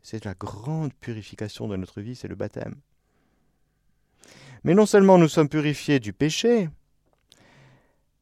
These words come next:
mais nous recevons la vie. Nous devenons, par le baptême, une création nouvelle.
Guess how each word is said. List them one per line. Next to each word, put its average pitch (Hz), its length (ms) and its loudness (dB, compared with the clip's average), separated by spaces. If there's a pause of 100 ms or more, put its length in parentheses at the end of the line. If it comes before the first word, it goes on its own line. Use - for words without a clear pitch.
(100)
mais 196 640 2 (180)
nous 160 260 2
recevons 139 840 0 (1080)
la 80 300 -8
vie. 80 540 -20 (960)
Nous 113 140 -2
devenons, 113 760 0 (300)
par 73 180 -8
le 82 100 -6
baptême, 113 540 -6 (420)
une 95 160 -4
création 90 800 -10 (440)
nouvelle. 139 540 2